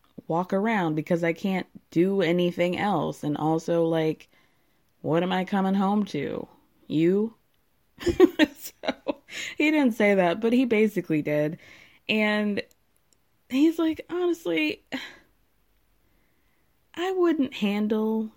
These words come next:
if I were gay, my way of being gay wouldn't be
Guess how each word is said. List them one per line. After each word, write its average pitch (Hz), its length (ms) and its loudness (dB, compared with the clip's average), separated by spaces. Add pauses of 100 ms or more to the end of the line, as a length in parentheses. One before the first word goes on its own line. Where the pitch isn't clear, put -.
if 262 180 -6
I 349 120 -4
were 370 160 -2
gay, 240 520 -4 (760)
my 240 260 0
way 277 260 2
of 254 140 0
being 208 360 -2
gay 190 280 0
wouldn't 180 380 0
be 170 460 -4